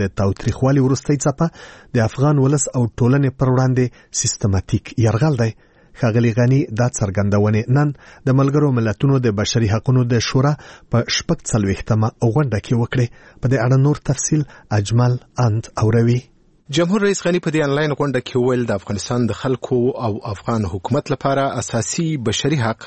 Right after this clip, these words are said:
Speaker 2: سوله ده. هغه د افغانستان څلوېښت کلنې جګړې ته په اشاره زیاته کړه، هغه څه چې افغانان یې حقدار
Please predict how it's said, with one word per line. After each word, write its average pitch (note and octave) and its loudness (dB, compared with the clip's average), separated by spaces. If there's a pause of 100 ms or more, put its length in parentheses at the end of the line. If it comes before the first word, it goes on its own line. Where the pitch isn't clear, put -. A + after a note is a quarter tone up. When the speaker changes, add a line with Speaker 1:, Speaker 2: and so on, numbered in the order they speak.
Speaker 2:
سوله - -4
ده. - -18 (540)
هغه A#2+ 2
د B2+ 2
افغانستان C3+ -2
څلوېښت A#2+ -2
کلنې C3+ 0
جګړې B2 0
ته C3+ -4
په B2 -2
اشاره A2+ -2
زیاته D3+ -2
کړه، D3 2 (460)
هغه F3 -2
څه E3+ -8
چې F#3+ 0
افغانان C#3+ 0
یې B2 -2
حقدار D3+ -2